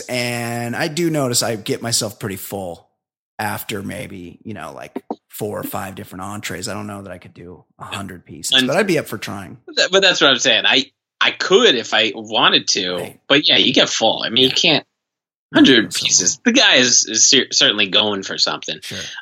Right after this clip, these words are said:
Speaker 2: Um, all right, let's, let's take it, stay in the food business, but, uh, Ohio man calls nine one one, causes drive-through standoff over rejected
Speaker 1: Yeah.
Speaker 2: Burger King coupon.
Speaker 1: Yeah. This, see, this is where the police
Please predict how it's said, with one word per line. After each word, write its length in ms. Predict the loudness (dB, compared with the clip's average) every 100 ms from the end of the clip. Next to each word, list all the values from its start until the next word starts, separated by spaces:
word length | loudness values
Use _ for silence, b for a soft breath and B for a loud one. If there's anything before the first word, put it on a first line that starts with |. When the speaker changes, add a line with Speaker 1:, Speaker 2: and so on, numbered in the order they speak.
| -2
Speaker 2:
Um, 440 | 2 4 4 0 -8 _ _ _ _
all 80 | 2
right, 100 | 4
let's, 300 | 4 2 2
let's 180 | 2 2
take 240 | 2 2
it, 200 | 2 0 _ -20 -2
stay 260 | 0 4 4
in 100 | 4
the 40 | 0
food 380 | 0 2 2
business, 380 | 0 -4 -2 -4
but, 260 | 0 2 4
uh, 320 | 4 4 2 0
Ohio 460 | -2 0 4 6 6
man 260 | 4 2 0
calls 300 | 2 2 4
nine 280 | 4 4
one 200 | 4 2
one, 340 | 4 4 4 0 B B B -2
causes 420 | 2 6 6 6
drive-through 640 | 2 4 4 2 2 4 6
standoff 840 | 6 4 4 4 4 2 -2 -8 _ 0
over 280 | 4 6 6
rejected 600 | 6 6 4 4 2 2
Speaker 1:
Yeah. 40 |
Speaker 2:
Burger 320 | 4 4 4
King 260 | 2 0 -6 -6
coupon. 380 | -6 -4 -8 -8 -16
Speaker 1:
Yeah. 260 | -20 -20 -8
This, 200 | -2 0
see, 140 | 2
this 220 | 2 2
is 140 | 2 4
where 300 | 6 6 4
the 100 | 0
police 420 | -2 -2 0